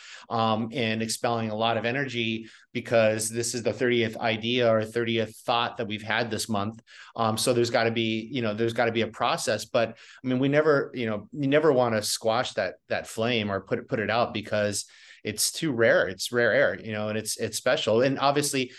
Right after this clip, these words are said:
it, that's why you've gotta have good business people,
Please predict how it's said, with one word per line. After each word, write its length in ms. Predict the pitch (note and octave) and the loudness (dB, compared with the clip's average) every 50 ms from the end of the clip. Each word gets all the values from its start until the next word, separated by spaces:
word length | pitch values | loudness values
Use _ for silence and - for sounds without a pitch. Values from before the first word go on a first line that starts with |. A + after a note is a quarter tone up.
| - - - - | -20 -16 -6 -4
it, 240 | C#3 D3 D3 C#3+ | -4 -4 -2 -2
that's 280 | C3+ C3 B2+ - - - | 0 0 0 0 0 0
why 80 | C3 B2 | 2 2
you've 180 | A#2+ A#2+ A#2+ | 2 0 0
gotta 240 | A#2+ B2+ A#2+ A#2+ A#2 | 0 0 0 0 0
have 320 | A#2+ A#2+ A#2 A#2+ A#2 A#2 A2+ _ _ _ _ _ _ _ _ _ _ _ _ _ - | -2 -2 -2 -2 -2 -4 -8 _ _ _ _ _ _ _ _ _ _ _ _ _ -2
good 500 | C#3 C3+ C3 B2+ B2 B2 B2 A#2+ A#2+ - | 0 2 4 2 2 0 -2 -6 -8 -4
business 600 | - C3+ D#3 F3+ F#3 D#3+ - - - - - _ _ _ _ _ _ _ _ _ _ - | -2 -2 0 0 -2 -2 -2 -4 -4 -6 -8 _ _ _ _ _ _ _ _ _ _ -8
people, 560 | B2 A2 A2 A2+ A2+ G#2+ A2 A2+ B2 - | -6 -6 -4 -2 -2 0 0 0 -2 -4